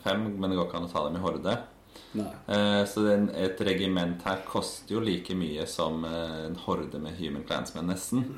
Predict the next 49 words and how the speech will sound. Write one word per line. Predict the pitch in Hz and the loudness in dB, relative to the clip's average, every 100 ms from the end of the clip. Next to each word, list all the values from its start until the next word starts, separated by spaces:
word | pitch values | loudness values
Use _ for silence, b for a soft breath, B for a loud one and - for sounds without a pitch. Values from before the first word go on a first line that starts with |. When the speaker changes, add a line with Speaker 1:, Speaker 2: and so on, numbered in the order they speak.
| - - | -14 0
Speaker 2:
<clears throat> | 151 139 110 95 - | 4 4 2 -6 -4
Ja. | 95 | 0
Speaker 1:
Eh, | 95 92 92 | 2 4 2
så | 90 98 | 0 0
jeg | 82 | 2
er | 85 | 2
jo | 92 | 0
dyre | 92 78 73 - | 0 0 -2 -6
til | 87 | -6
to | 85 | -4
hundre | 69 | -4
og | 71 | -6
tjue | 76 | -6
fem | 80 71 - | -4 -6 -2
poeng, | 92 107 127 - | 0 2 -2 -4
Speaker 2:
Mm. | 139 127 | 2 6
Speaker 1:
men | 104 98 | 6 6
de | |
har | 95 95 | 4 4
jo | |
tjue | 113 - 95 90 | 2 0 2 2
angrep. | 80 95 101 - B B B B - | 4 2 0 -4 B B B B 2
Treffer | 120 | 6
Speaker 2:
Ja. | 156 175 | 6 6
Speaker 1:
på | - | 4
tre | 95 85 | 2 0
pluss, | 101 110 - - - - - | 0 0 -2 -8 -12 -16 -2
crushing | 92 - 95 90 | 0 0 -2 -2
to. | 101 98 110 - B B B B B - | -2 -2 -4 -8 B B B B B 2
Speaker 2:
De | 139 | 2
er | |
fem | 139 151 | 6 8
dekks | 139 127 - | 8 6 8
mindre, | 131 151 120 101 | 8 10 10 8
men | 101 104 | 8 8
de | 107 | 8
treffer | 127 123 101 | 6 6 4
jo | |
lettere, | 104 - 113 92 | 4 6 6 6
så | 101 | 2
de | 98 95 | 2 6
har | 107 | 6
jo | 101 | 8
bedre, | 104 117 107 92 90 92 92 92 90 95 95 90 92 85 113 | 6 6 6 6 6 4 4 2 0 0 -2 -2 -2 -4 4
de | 113 | 6
har | 117 | 8
jo | 113 | 8
bedre | 113 127 | 8 8
skadepotensial, | 104 107 117 117 110 113 98 | 6 6 6 4 6 6 6